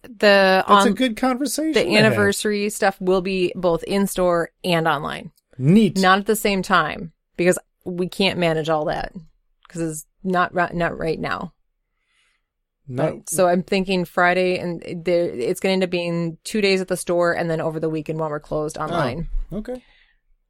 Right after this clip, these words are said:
Speaker 1: 'Cause the thing that we're getting is going to be something really special that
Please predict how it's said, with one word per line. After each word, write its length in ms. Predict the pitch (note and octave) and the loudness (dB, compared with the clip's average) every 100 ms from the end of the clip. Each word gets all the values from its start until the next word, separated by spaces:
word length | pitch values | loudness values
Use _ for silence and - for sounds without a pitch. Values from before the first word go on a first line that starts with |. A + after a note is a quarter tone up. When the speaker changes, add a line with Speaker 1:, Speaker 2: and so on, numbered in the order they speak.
| _ _ _ _ _ _ _ _ | _ _ _ _ _ _ _ _
Speaker 1:
'Cause 140 | F#3+ D#3+ | -2 -2
the 80 | D#3+ | 0
thing 200 | A3+ B3+ | 4 4
that 80 | A3+ | 4
we're 120 | G#3+ | 2
getting 580 | G#3 A3+ F#3+ D#3+ E3 - | 4 4 6 2 0 -4
is 260 | - F3+ E3 | 0 0 2
going 240 | F3+ E3+ | 0 0
to 60 | E3 | -2
be 80 | E3 | -4
something 280 | D#3+ D#3+ E3 | -4 -4 -2
really 200 | E3 D#3+ | -2 -2
special 760 | - G#3+ - D#3 D#3 D#3 D#3 _ _ _ _ F3 | 0 0 2 2 4 2 -2 _ _ _ _ -2
that 440 | E3+ D#3+ D#3+ - | 2 4 2 0